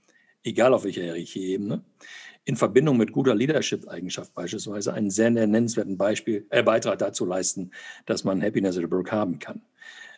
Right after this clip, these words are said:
Und ein robustes Unternehmen, so in der, in der Art und Weise, wie ich es vorhin mal, ähm, angetönt habe, so würde der Schweizer sagen,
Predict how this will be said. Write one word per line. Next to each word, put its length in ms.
Und 320
ein 60
robustes 520
Unternehmen, 560
so 140
in 80
der, 220
in 100
der 180
Art 120
und 100
Weise, 300
wie 60
ich 80
es 40
vorhin 200
mal, 280
ähm, 320
angetönt 800
habe, 240
so 140
würde 160
der 80
Schweizer 420
sagen, 400